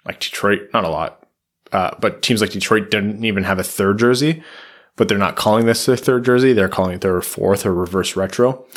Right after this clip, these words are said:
uh, which is why you saw Dallas rush out their black and lime green jersey so they would have a third before their fourth was released. Um, but it's a, a program where the N H L is doing throwback jerseys with a spin or some kind of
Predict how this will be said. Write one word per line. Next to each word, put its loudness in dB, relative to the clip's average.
uh, 2
which 0
is 2
why 6
you 4
saw 2
Dallas 0
rush 2
out 0
their 2
black 2
and 0
lime 0
green -2
jersey -2
so -2
they 0
would -2
have 0
a -4
third -2
before -4
their -2
fourth -2
was -8
released. -8
Um, -2
but 0
it's -2
a, 4
a 2
program 2
where 4
the 0
N 4
H -2
L 4
is -4
doing 0
throwback 2
jerseys 2
with -4
a -6
spin 0
or -4
some -4
kind -6
of -6